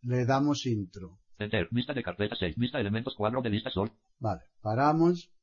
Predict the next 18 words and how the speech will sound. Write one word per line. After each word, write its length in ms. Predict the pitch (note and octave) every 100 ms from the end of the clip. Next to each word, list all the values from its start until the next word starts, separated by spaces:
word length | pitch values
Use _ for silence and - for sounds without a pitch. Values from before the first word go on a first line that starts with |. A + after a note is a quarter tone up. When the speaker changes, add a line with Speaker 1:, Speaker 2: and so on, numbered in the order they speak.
| _ _ _
Speaker 1:
y 140 | B2
ahora 340 | B2+ C#3 D#3+ E3
nos 320 | D#3 C#3+ - C3+
vamos 460 | D3 D#3 D#3+ D3+
a 120 | D3+
ir 240 | D3+ E3 E3
a 180 | - A#2+
Mail. 460 | A#2+ C3+ A#2+ F2+ F#2
Le 120 | G#2+
damos 340 | A#2+ C3 B2+
a 80 | C3+
la 200 | B2+ B2
M. 380 | D3+ D3+ C#3 E3 - -
Speaker 2:
M, 220 | G#2+ F2
Mail. 340 | G#2+ F#2+ D2+ - _ _ _ _ _ - _ _ - -
Speaker 1:
Eh, 360 | A#2 A#2 A#2 A2+
Mail, 420 | C3 D3 D#3+ E3
entramos. 1000 | C3+ A2+ G#2 - D3 D3 C#3 E3 E3+ -